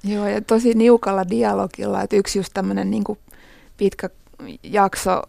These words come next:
on se niinku ensimmäisen se-, seksikerran jälkeen, kun he menee yöllä sitten uimaan ja ennen niinku oikeastaan puhu siinä mitään, mut siinä niinku tosi hienosti molemmat niinku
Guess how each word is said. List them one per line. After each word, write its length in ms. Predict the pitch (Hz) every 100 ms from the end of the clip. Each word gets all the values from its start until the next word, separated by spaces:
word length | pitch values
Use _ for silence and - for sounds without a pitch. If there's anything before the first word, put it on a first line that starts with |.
| -
on 180 | 190 185
se 120 | 185
niinku 200 | 185 190
ensimmäisen 520 | 196 196 196 196 196
se-, 140 | - - - _ - -
seksikerran 800 | - 202 190 - - 190 208 240
jälkeen, 600 | 233 226 226 - 247 233
kun 200 | 220 233 - -
he 80 | 190
menee 320 | 190 202 196
yöllä 320 | 196 190 214
sitten 380 | 226 226 - 233
uimaan 580 | 202 196 196 208 247 240
ja 140 | 240 220 - - - - - - -
ennen 260 | 196 196 196
niinku 140 | 208
oikeastaan 420 | 208 202 - 190
puhu 260 | 208 214 196
siinä 300 | - 175 180
mitään, 360 | 190 - 175
mut 120 | 196 -
siinä 240 | 190 185
niinku 380 | 202 214 - - _ - - _ -
tosi 300 | 214 202 196
hienosti 440 | 185 196 190 - 202
molemmat 520 | 208 208 180 175 185
niinku 420 | 214 202 - -